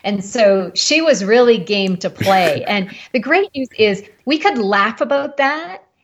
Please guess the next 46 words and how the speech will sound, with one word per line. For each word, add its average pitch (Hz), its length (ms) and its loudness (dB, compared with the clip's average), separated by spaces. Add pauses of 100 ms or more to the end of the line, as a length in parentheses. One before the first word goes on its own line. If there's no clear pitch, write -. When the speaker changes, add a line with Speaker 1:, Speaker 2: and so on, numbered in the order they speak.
(120)
Speaker 1:
but 262 120 2
I'm 247 140 4
telling 339 360 -6
you, 233 120 -2
that 202 200 0
really 262 340 -4
transformed 208 760 -6
things 165 320 -4
for 180 240 0
him. 170 300 -2
Speaker 2:
It's - 140 -2
Speaker 1:
And, 185 320 2
Speaker 2:
truth. - 180 -18 (220)
Speaker 1:
and 214 120 2
had 254 300 -2
him 294 60 -8 (180)
begin 220 340 -2
to 220 140 -2
think 240 440 0
about, 175 580 0 (300)
you 190 80 -2
know, 180 160 0
"How 226 220 -2
do 262 120 4
I 233 220 0
implement 233 560 -4
maybe 233 340 0
even 240 180 0
some 233 180 0
of 202 60 0
the 208 80 0
things 208 260 0
I 202 60 4
have 175 180 0
at 170 40 -2
home?" 247 420 -2 (480)
You 254 80 4
know, 254 60 4
or 262 240 2 (240)
sometimes 403 500 -6
another 262 420 0
tool 185 420 -4
people 202 300 -10
could 196 280 -8
use, 170 300 -2
just 247 320 0